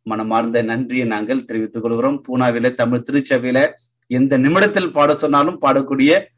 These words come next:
அன்பான ஒரு இப்போ ஐயா, அவருக்கு கர்த்தர் இன்னும் அதிகமாக அவர்களை ஆசீர்வதிக்கணும். ஆண்டவருடைய பெரிதான கிருபையினாலே நாம் அனைவரும் ஒரு புதிய காலாண்டுக்குள்ளாக கடந்து வந்திருக்கின்றோம்.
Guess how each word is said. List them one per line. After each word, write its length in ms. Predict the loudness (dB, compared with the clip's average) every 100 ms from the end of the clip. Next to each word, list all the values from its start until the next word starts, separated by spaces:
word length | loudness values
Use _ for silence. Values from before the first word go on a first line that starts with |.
| _
அன்பான 540 | -6 0 2 2 2 2
ஒரு 160 | 0
இப்போ 300 | -2 0 0
ஐயா, 420 | 2 2 0 0 -8 _
அவருக்கு 400 | -6 -6 -4 -4
கர்த்தர் 300 | -2 -4 -4
இன்னும் 240 | -2 0 0
அதிகமாக 460 | 0 0 0 0
அவர்களை 280 | 0 -2 -2
ஆசீர்வதிக்கணும். 680 | -2 -4 -10 -12 -10 -12 -12 _ _ _ _ _ _ 0
ஆண்டவருடைய 440 | 2 4 4 4 4
பெரிதான 420 | 0 4 4 2
கிருபையினாலே 760 | 0 -2 2 4 4 4 4 2
நாம் 180 | 2
அனைவரும் 680 | 2 2 2 2 2 2 -2
ஒரு 280 | -4 -4 -4
புதிய 380 | -2 4 6 6
காலாண்டுக்குள்ளாக 1000 | 4 4 4 2 -2 2 4 4 4 0
கடந்து 400 | 2 0 2 2
வந்திருக்கின்றோம். 540 | 0 -2 -6 -6 -6